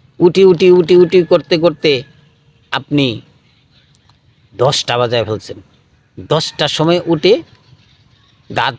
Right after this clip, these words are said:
ঘষে, মুখ ধুয়ে, ভাত খেয়ে, কাজে যেতে যেতে দেখা গেছে বারোটা বেজে গেছে। আচ্ছা, যদি এই সময়, বারোটার সময় যদি আপনি কাজে যান,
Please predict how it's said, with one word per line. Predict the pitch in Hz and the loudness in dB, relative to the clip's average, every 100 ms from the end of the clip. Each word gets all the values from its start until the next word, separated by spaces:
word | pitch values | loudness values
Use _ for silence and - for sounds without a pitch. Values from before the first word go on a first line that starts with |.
| - | -10
ঘষে, | 104 107 - 165 | -8 -4 0 0
মুখ | 160 135 143 131 | 2 0 -2 -6
ধুয়ে, | 196 202 175 262 _ _ _ - 98 | -6 0 0 0 _ _ _ -10 -4
ভাত | 117 139 - _ | -2 -2 -8 _
খেয়ে, | - 160 165 196 - _ _ _ - | -2 0 2 0 -4 _ _ _ -6
কাজে | 135 139 147 | -4 -2 -2
যেতে | 135 127 135 | 0 -2 0
যেতে | 127 139 185 | -2 0 0
দেখা | 131 110 131 | 0 -4 -2
গেছে | 139 - 269 - _ _ _ _ _ _ _ _ _ - | -2 0 -2 -2 _ _ _ _ _ _ _ _ _ -18
বারোটা | 101 104 139 151 127 | -6 -2 0 0 0
বেজে | 120 117 190 | -2 -4 -12
গেছে। | - - _ _ _ _ _ _ _ _ _ _ _ _ | -14 -20 _ _ _ _ _ _ _ _ _ _ _ _
আচ্ছা, | 113 131 | -8 -6
যদি | 143 165 277 294 226 139 - _ _ _ _ _ - | -2 2 2 2 0 0 -8 _ _ _ _ _ 0
এই | 196 190 151 123 147 _ _ _ _ | 4 4 2 -6 -14 _ _ _ _
সময়, | - 170 180 165 131 - _ _ _ _ _ - | -4 -2 0 0 -2 -8 _ _ _ _ _ -14
বারোটার | 98 95 123 175 190 175 | -10 -4 -2 0 0 -2
সময় | 151 - 165 202 208 | -2 -2 0 0 0
যদি | 180 175 175 | 0 0 0
আপনি | 131 160 165 151 | -2 -4 -4 -4
কাজে | 175 175 143 | -2 -2 -2
যান, | 117 101 | -4 -8